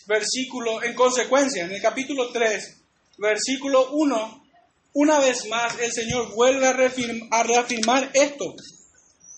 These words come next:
"Levántate y ven a Nínive, aquella gran ciudad, y proclama en ella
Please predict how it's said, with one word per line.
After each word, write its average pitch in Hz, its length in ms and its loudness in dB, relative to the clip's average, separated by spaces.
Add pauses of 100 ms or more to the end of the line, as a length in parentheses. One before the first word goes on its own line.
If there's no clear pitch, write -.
(200)
"Levántate 294 680 2
y 254 140 -2
ven 277 360 2
a 247 120 -2
Nínive, 294 320 2
aquella 269 360 4
gran 277 300 2
ciudad, 226 500 -2
y 254 180 -6
proclama 233 840 0
en 226 220 -8
ella 254 340 0